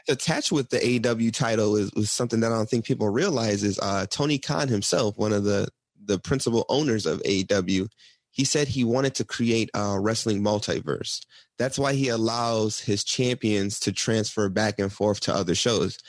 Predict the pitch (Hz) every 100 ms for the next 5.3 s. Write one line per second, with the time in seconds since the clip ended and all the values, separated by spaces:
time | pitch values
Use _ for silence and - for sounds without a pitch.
0 | - - 110 107 107 120 107 113 107 101
1 | 104 104 107 - 104 107 101 98 - 104
2 | 98 107 98 95 - _ _ - 110 -
3 | 104 104 101 - 104 98 - 113 - 101
4 | 98 95 98 104 98 107 101 98 95 -
5 | 101 101 98